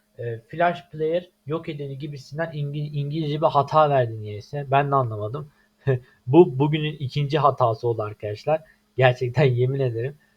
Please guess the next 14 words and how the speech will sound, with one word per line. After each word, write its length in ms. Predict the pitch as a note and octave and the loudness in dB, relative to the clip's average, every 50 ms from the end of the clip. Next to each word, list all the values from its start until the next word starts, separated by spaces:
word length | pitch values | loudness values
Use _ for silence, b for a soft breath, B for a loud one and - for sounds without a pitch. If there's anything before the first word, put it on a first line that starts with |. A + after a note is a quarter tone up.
| b b _ - | b b _ 2
Oğlum 220 | C3+ C3+ C3 A#2+ | 2 2 2 4
rast-, 560 | B2 C#3 D3+ D3 - - C#3+ C#3 C#3 - C3 B2+ | 2 2 2 2 -2 -8 -8 -8 -8 -6 0 2
rastgele 380 | C3+ C#3+ D3 - - D#3+ D#3 | 2 2 2 0 -2 2 2
oyun 240 | C#3+ C#3+ C#3+ D3+ D3+ | 4 4 2 0 -2
challenge 380 | - D3+ D3 D3+ D3+ D3 - C#3 | 0 0 0 0 0 -2 -2 -2
yapıyoruz. 440 | B2 A2+ A#2 A#2+ B2+ C#3 C#3 - - | -2 0 -2 0 0 0 -2 -4 -2
Vallahi 360 | - C3+ C3 B2+ B2+ B2 A#2+ | 0 0 0 0 -2 -2 -2
saçma 300 | - C3 B2+ B2 C3 C3 | -2 -2 -2 -2 -4 -6
salak 260 | B2 A#2+ A#2+ B2 B2 B2 | -4 0 0 0 0 0
hatalar 440 | A#2+ A#2+ - A#2+ A#2+ A#2+ A#2+ A2+ | -2 -2 0 0 0 0 0 -2
çıkıyor 300 | - - - - F#2+ F#2 | -4 -10 -18 -16 -16 -14
yani 260 | F#2 F#2 F#2 F2+ F2+ F#2 F#2+ | -12 -12 -12 -12 -14 -12 -10
öyle 320 | G2 G2+ G#2 G2 F#2+ F#2 F#2+ | -8 -8 -8 -8 -10 -12 -10
böyle. 300 | F2+ F2+ F#2 G#2+ C3 | -10 -10 -8 -10 -12